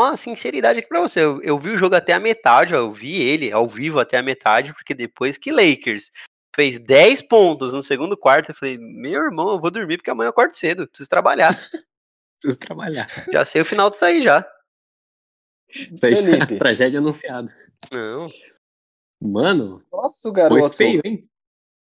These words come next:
Speaker 3: Foi feio demais. Nosso garoto, Antônio Davis,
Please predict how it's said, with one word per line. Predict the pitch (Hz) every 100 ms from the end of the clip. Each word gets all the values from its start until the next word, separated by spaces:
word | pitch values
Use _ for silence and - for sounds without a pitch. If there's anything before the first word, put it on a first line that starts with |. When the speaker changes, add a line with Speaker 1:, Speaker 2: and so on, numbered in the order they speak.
| _ _
Speaker 3:
Foi | _ 123 113
feio | 107 127 120
demais. | 123 101 92 135 _
Nosso | 156 165 226 214
garoto, | 180 165 151 131 139 -
Antônio | - 175 135 - 151 190 185
Davis, | 110 117 143 170 -